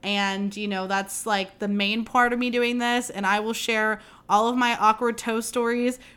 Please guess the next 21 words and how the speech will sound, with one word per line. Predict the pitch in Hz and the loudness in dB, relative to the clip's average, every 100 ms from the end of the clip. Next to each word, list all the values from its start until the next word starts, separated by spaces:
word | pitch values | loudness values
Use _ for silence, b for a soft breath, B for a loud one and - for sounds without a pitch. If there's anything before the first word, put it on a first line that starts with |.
| - | -2
with | 226 247 | 0 0
you | 247 | 2
all | 240 233 233 | 6 6 6
if | 208 214 | 2 -4
it's | 208 | -4
gonna | 226 220 | -4 -4
make | 214 220 | -6 -6
you | 214 | 0
laugh | 220 214 220 - | 4 4 2 0
or | 208 202 | -4 -4
relate | 202 208 214 214 214 214 202 | -4 -4 -2 0 0 -2 -4
or, | 196 190 190 190 165 | -4 -2 -2 -4 -6
you | 196 | -4
know, | 190 180 180 180 B B B - | -2 -2 -4 -6 B B B -8
just | 208 - - - | -8 -8 -14 -2
feel | 240 220 | 0 0
anything. | 196 196 196 202 190 196 | -2 -4 -4 -4 -4 -6
And, | 180 175 175 180 | -6 -6 -6 -8
um, | - 170 165 165 165 - _ _ 170 | -6 -6 -4 -6 -10 -14 _ _ -10
yeah, | 175 170 - - | -8 -10 -12 -6
anyways, | 202 180 175 | -4 -2 -6